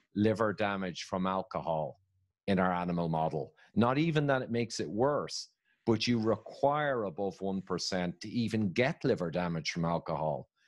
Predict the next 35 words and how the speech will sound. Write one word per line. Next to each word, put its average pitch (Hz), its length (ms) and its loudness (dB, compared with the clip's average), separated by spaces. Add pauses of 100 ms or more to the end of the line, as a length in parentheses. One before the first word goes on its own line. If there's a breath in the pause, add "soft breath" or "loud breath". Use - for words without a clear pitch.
(320 loud breath)
S-, - 180 -4 (120)
so 139 180 6
we 127 160 2
could 185 240 4
go 165 160 6
on, 139 300 2
but 110 180 2 (680)
there's 123 220 4
so 147 240 2
much 180 240 2
science 131 520 0
around 107 200 2
the 98 80 -2
problems 143 580 0
with 143 140 -2
these 135 260 2
fats, 120 460 -2
but 107 160 0
because 143 380 2
the 143 120 2
orthodoxy 117 800 2
sold 113 460 2
them 120 140 0
as 110 140 -4
heart 110 320 0
healthy, 110 520 0 (680 loud breath)
all 143 300 6
of 147 140 -2
that's 123 320 2
ignored. 101 800 2
The 101 100 -2
human 135 380 2
trials 117 400 2
that - 260 0
backfired 131 680 2